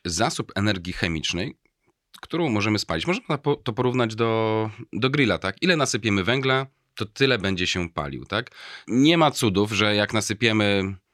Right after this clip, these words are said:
nie wiem, kilogram węgla, to on się będzie palił przez dwa dni, tak? I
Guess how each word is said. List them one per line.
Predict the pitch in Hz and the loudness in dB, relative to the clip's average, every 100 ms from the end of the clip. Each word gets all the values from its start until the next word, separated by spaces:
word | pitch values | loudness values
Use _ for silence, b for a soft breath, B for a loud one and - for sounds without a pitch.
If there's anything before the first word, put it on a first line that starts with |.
| _ - | _ -16
nie | - - | -12 -8
wiem, | 76 - | -8 -4
kilogram | 104 101 104 95 | -2 2 2 2
węgla, | 110 127 | 2 2
to | 110 | 0
on | 98 | 0
się | 98 | 0
będzie | 92 92 | -2 -2
palił | 95 90 | -2 -2
przez | - 85 | -2 -6
dwa | 78 80 | -4 -4
dni, | - 67 62 | -4 -10 -10
tak? | 90 127 B B B B B B - | -12 -14 B B B B B B -6
I | 117 131 139 | 0 2 4